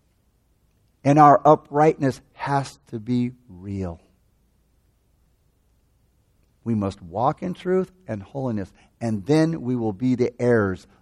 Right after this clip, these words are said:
of all things. And as we mature, all things will be in our actual possession. And meanwhile, according to our ability for receiving,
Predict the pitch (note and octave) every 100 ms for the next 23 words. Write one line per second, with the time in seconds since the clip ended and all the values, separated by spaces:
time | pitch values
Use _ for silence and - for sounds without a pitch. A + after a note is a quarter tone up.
0 | - G#2+ - G2+ F#2+ G2 E2+ D#2+ - _
1 | _ _ _ _ _ _ _ _ _ _
2 | _ _ _ _ _ A#2 A#2 A2+ A2 C#3
3 | C#3+ C3+ - E3 C3 - C3 C#3 - D3
4 | C#3 A#2+ A2+ C3+ C#3 C3+ A#2+ A#2 - B2
5 | C3+ - C3+ C3+ C3 C#3 - A2+ A2 A#2
6 | F#3 D#3+ G#2+ G2 A2 C#3 _ _ _ _
7 | _ - - C3+ B2+ B2 A#2 G#2 D#3 E3+
8 | B2+ A2+ A2 G#2+ - E3 E3+ A#2+